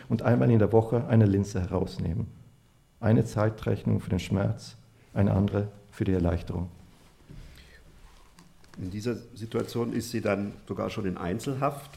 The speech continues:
Speaker 2: Also hat sie sozusagen die letzte, verschärfteste Stufe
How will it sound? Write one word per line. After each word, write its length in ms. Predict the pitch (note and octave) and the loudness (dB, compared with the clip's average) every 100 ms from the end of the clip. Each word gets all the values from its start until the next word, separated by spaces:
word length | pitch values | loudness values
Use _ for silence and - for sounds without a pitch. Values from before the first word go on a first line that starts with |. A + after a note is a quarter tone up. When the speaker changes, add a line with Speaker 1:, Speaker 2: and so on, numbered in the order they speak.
| - - - | -20 -20 -14
Speaker 2:
Also 180 | F#2+ F#2+ | -10 -8
hat 140 | G2 | -8
sie 80 | F#2 | -8
sozusagen 580 | G2 F#2+ G2 G2 G2 F#2 - - - - - - - | -8 -8 -6 -4 -4 -6 -10 -20 -20 -20 -20 -20 -10
die 140 | G2 F#2 | -4 0
letzte, 480 | F#2 - - B2+ | 0 -2 -8 -6
verschärfteste 800 | A2 G#2 - A#2+ C3 - A2+ - | -6 -6 2 4 4 -4 -12 -12
Stufe 720 | A2 - - A2 B2 C#3 C3+ | -12 -8 -4 -2 -2 -2 -4